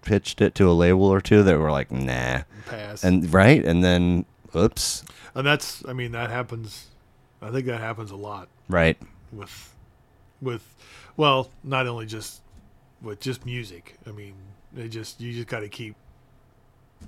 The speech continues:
Speaker 2: trying different places and
Speaker 1: Mm-hmm.
Speaker 2: different things. To get,
Speaker 1: Mm-hmm.
Speaker 2: you know, if you got, if you got a vision or something and you want it done your way,
Speaker 1: Right.
Speaker 2: it's, you gotta have to, you
Speaker 1: So
Speaker 2: have to
Speaker 1: odd to think of, uh, label,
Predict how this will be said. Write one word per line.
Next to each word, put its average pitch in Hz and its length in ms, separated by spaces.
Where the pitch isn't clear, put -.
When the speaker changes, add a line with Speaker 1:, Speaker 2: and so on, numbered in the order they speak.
Speaker 2:
trying 113 380
different 110 280
places 107 260
and 101 180
Speaker 1:
Mm-hmm. 98 180
Speaker 2:
different 98 220
things. 107 260
To - 60
get, 98 140
Speaker 1:
Mm-hmm. 92 260
Speaker 2:
you 98 80
know, 98 200
if - 60
you 127 100
got, 131 280
if 110 120
you 123 100
got 131 140
a 123 60
vision 131 440
or 127 80
something 131 400
and 117 180
you 117 100
want 120 200
it 113 80
done 123 200
your 120 140
way, 104 540
Speaker 1:
Right. 87 220
Speaker 2:
it's, - 280
you 107 120
gotta 104 160
have 107 180
to, - 80
you 95 60
Speaker 1:
So 117 320
Speaker 2:
have - 80
to - 40
Speaker 1:
odd 92 380
to 90 100
think 82 300
of, 78 400
uh, 78 540
label, 78 680